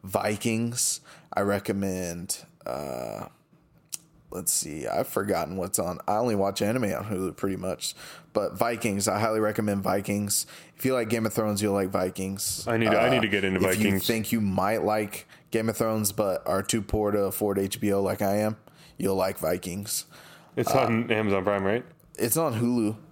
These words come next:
Speaker 2: Oh, it is?
Speaker 1: It might be on Amazon Prime as well, but I know for a fact it's on Hulu. Um, if you're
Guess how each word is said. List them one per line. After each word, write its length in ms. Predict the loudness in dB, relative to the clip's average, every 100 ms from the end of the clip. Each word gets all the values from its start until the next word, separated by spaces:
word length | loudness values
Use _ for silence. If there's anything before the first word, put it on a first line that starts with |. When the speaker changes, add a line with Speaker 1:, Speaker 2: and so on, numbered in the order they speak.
| 0
Speaker 2:
Oh, 180 | 2
it 60 | 4
is? 120 | 4
Speaker 1:
It 160 | 2 2
might 200 | 2 2
be 120 | 2
on 160 | 2 2
Amazon 360 | 2 2 0 0
Prime 260 | 0 0
as 120 | -2
well, 280 | 0 2 2
but 100 | 2
I 120 | 0
know 180 | 2 0
for 200 | -2 -2
a 60 | -2
fact 420 | 0 0 0 -2
it's 140 | -4
on 160 | -4 -4
Hulu. 360 | -4 -2 0 -2 -6 -20 -20 -10 -2
Um, 360 | 0 0 -2 -8 -4
if 180 | -4 0
you're 460 | 0 2 2 0